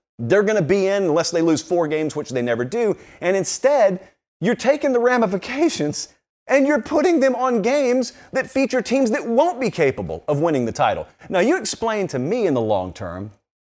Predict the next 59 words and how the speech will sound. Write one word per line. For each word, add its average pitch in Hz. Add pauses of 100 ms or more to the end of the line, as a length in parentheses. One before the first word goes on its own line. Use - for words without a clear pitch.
how 233
that's 233
more 190
healthy 190
for 139
the 113
sport. 113 (380)
You 285
explain 294
to 262
me 269
long 233
term 131 (180)
how 196
that's 170
more 185
exciting. 107
What's -
gonna 175
happen 165
is, 113
initially 151
it 127
would 220
be 143
exciting. 82
It -
would 139
be 131
amazing 120
for 117
a 104
couple 107
of 110
years. 104 (320)
Then 185
you 240
would 190
reprogram 143
your 110
mind 120 (240)
'cause 170
you 196
would 185
see 214
some 165
teams 170
fight 190
tooth 226
and 196
nail 202
and 170
they 170
get 180
in 160
the 180
playoff 208
and 151
then 214